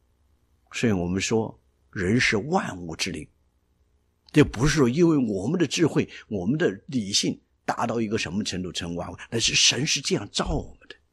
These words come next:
他把他的属性，把他的生气吹到人的鼻孔里，只有一切都是源于神的。但是反过来说，如果人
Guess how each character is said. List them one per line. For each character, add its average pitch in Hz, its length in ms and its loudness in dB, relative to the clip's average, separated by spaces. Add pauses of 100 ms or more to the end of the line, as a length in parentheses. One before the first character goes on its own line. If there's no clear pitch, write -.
(1600)
他 160 220 2
把 139 100 2
他 135 140 0
的 135 80 2
属 85 240 -2
性， 85 180 0 (220)
把 98 140 0
他 104 120 -2
的 95 140 -4
生 127 260 4
气 - 240 2 (200)
吹 139 200 0
到 113 160 -2
人 80 200 -8
的 82 80 -6
鼻 - 180 -14
孔 - 180 -8
里， - 140 -12 (560)
只 - 80 0
有 147 160 4
一 196 160 2
切 180 220 2
都 - 120 -2
是 127 220 -2
源 104 240 -6
于 143 100 -2
神 - 240 -2 (120)
的。 - 100 -20 (2750)
但 95 160 4
是 107 100 0
反 - 240 -2
过 73 140 -6
来 71 80 -4
说， - 180 -10 (1400)
如 208 420 10
果 104 220 0
人 107 420 4